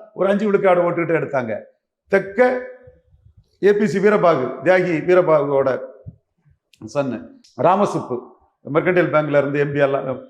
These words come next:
ரிசைன் பண்ணிட்டு வந்தவர், எண்பத்தொன்பதுலே ஆலடி அருணாவை தோக்கடிச்சவர். அப்ப நாங்க கொலை,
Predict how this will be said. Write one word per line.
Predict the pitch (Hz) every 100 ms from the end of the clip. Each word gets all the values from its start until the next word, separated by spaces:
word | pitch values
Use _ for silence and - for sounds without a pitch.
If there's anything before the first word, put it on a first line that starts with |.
| _
ரிசைன் | 135 160 147
பண்ணிட்டு | 135 131
வந்தவர், | 120 123 147 220 - -
எண்பத்தொன்பதுலே | 165 160 160 151 139 139 127 110 - -
ஆலடி | 131 175 175 160
அருணாவை | 135 143 127 123 - 135 143
தோக்கடிச்சவர். | 151 139 117 120 117
அப்ப | - 147
நாங்க | 139 135 120 - -
கொலை, | -